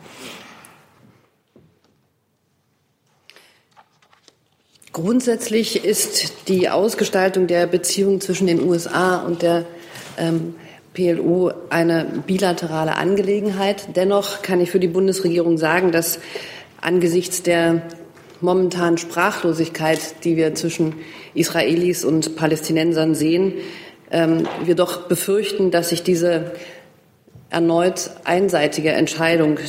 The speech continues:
der U S A die Fronten weiter verhärten und womöglich die Aufnahme von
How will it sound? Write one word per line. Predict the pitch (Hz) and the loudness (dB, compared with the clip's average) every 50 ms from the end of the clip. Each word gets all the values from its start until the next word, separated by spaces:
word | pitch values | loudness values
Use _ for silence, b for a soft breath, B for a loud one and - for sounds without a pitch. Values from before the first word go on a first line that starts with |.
| - 156 | -2 0
der | 147 143 | 2 2
U | 117 156 165 | 2 2 0
S | 156 160 - | 0 0 0
A | 107 156 160 165 165 160 160 - - - | 2 2 4 4 4 2 0 -4 -6 0
die | 165 165 | 0 0
Fronten | 165 - - 175 175 180 175 185 175 165 147 | 0 0 0 2 2 2 2 2 0 0 2
weiter | 151 147 151 147 175 156 | 2 2 2 2 0 -2
verhärten | - 175 160 139 165 156 160 180 175 - 190 | 0 -2 -2 0 2 2 2 2 0 0 0
und | 175 143 160 165 165 - B B B B B B B B B B B _ _ _ _ | 0 2 2 0 0 -2 B B B B B B B B B B B _ _ _ _
womöglich | - 165 170 185 175 175 180 175 180 175 170 | -10 -2 0 2 2 2 2 2 2 -2 -2
die | - 190 175 | 0 0 0
Aufnahme | - - 160 175 175 - 175 160 160 160 160 160 160 | 2 2 0 0 0 0 2 2 4 4 4 2 2
von | 160 - 175 170 165 165 156 | 0 0 0 2 2 2 0